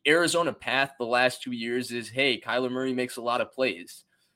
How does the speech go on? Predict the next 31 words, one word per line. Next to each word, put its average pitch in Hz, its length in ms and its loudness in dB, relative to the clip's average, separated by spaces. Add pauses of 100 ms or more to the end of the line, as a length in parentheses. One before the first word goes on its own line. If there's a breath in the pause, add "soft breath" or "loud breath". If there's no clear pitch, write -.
(160)
Now 143 480 8
it's - 360 2
Kyler 147 360 2
Murray's 143 360 0
injured. 135 640 2
Kyler 156 320 4
Murray's 151 260 0
making 135 280 -2
a 120 60 0
lot 131 200 4
of 113 60 0
money, 131 480 0 (320 soft breath)
and 127 440 4
everybody 135 460 4
doesn't 113 280 2
like 107 200 -2
Kyler 98 320 -4
Murray. 87 300 -12
So, - 180 -2
like, 131 220 2
they're, 156 480 4
I 147 160 6
don't 160 260 6
know 156 160 6
what 151 240 2
the 143 80 2
direction 135 460 -2
of 120 100 -8
their 120 120 -4
franchise 127 600 -2
is. 131 280 -4